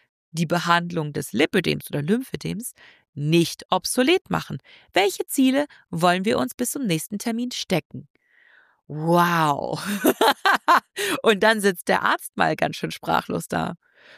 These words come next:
Ich sag's dir, das wird er noch nicht erlebt haben. Und je besser du das übst, desto besser bist du vorbereitet auf genau solche Momente.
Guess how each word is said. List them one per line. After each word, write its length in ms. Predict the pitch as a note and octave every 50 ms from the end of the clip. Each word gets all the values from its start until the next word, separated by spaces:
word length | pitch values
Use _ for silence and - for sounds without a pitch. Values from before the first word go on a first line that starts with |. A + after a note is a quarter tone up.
| _ _ _
Ich 140 | - A3+ G#3+
sag's 200 | - B3+ C4+ -
dir, 140 | - C4+ B3+
das 180 | C4 C4 -
wird 140 | - B3+ -
er 80 | - A3+
noch 160 | A3+ A3 A#3
nicht 200 | A#3 C#4+ D4+ -
erlebt 340 | - G3 G3 F3+ - - -
haben. 280 | F#3+ F#3 G3 A3+ A#3+ - _ - - - - - _
Und 380 | - G3+ G#3 G3+ G3+ G3+ - - _ _ _ _ - F3 -
je 140 | - G3+ G3+
besser 240 | F3+ A3 B3 - A3
du 80 | G3+
das 160 | G3+ G3 F#3 -
übst, 360 | - - G3 E3+ - - - -
desto 240 | - F3+ - - F3
besser 260 | - F3+ F3+ - F3+
bist 180 | D#3+ E3 D#3+ -
du 60 | F3
vorbereitet 560 | - - F3+ F3 - E3+ D#3+ E3+ E3+ D#3+ -
auf 140 | - - -
genau 260 | - E3 E3+ E3 F3
solche 240 | F3 F3 E3 E3 F3
Momente. 540 | E3 D#3 D#3 D#3 D#3+ F3 - - G3+ G3+